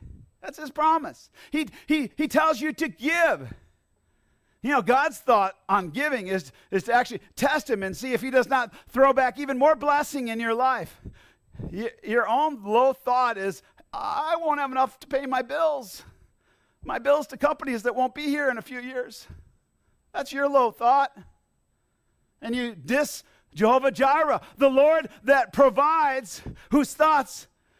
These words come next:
will you obey? The companies, your fears, or his way to give? When we give, we make room for more.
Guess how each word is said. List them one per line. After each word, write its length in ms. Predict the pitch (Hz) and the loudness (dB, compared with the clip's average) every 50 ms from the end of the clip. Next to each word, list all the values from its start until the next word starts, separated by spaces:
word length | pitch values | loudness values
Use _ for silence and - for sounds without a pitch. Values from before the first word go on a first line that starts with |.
| _ _ _ _ - | _ _ _ _ 0
will 400 | 208 247 277 277 262 226 165 - _ _ _ _ _ _ _ _ _ _ _ _ _ _ _ _ _ | 4 6 6 6 4 2 -2 -8 _ _ _ _ _ _ _ _ _ _ _ _ _ _ _ _ _
you 240 | - 214 254 285 285 | -2 0 2 4 6
obey? 540 | 277 269 240 208 285 302 302 294 240 170 - - - - _ _ _ _ - | 4 4 4 2 0 0 -2 -4 -6 -8 -10 -14 -20 -20 _ _ _ _ 0
The 120 | 269 262 | 0 2
companies, 720 | - 262 285 294 - 311 320 311 311 311 294 - - - _ _ _ _ _ _ _ _ _ _ _ _ _ _ _ _ _ _ - | 4 4 2 2 2 -2 -4 -2 -2 -4 -6 -8 -12 -18 _ _ _ _ _ _ _ _ _ _ _ _ _ _ _ _ _ _ -4
your 160 | 185 233 240 | 0 0 0
fears, 600 | 233 - 294 294 311 311 320 311 294 - - - _ _ _ _ - _ _ _ _ _ _ _ _ _ - | 0 0 -2 -2 0 0 0 -2 -2 -6 -10 -20 _ _ _ _ -20 _ _ _ _ _ _ _ _ _ 0
or 220 | 226 247 240 - - | 2 2 2 2 0
his 200 | - 294 320 262 | -2 -2 -2 0
way 160 | 269 320 311 311 | 0 0 0 0
to 60 | 302 | 0
give? 420 | 220 262 339 349 349 302 180 139 - - - - _ _ _ _ _ _ _ _ _ _ _ _ _ _ _ _ _ _ _ _ _ _ _ _ _ _ | -2 -2 0 2 2 0 0 -4 -10 -20 -20 -20 _ _ _ _ _ _ _ _ _ _ _ _ _ _ _ _ _ _ _ _ _ _ _ _ _ _
When 220 | - 240 269 254 240 | -4 -4 -4 -4 -6
we 180 | 233 254 240 | -8 -10 -10
give, 380 | 165 127 220 302 339 339 320 233 | -6 -2 0 0 2 0 -2 -4
we 120 | 269 269 | -4 -4
make 280 | 254 277 277 269 - - | 0 0 0 0 -2 -2
room 320 | 240 294 330 349 349 302 | 0 2 2 2 0 -2
for 160 | - 320 330 | -4 -2 -2
more. 480 | 330 339 339 339 349 349 330 294 202 | 2 4 4 4 4 2 0 -2 -4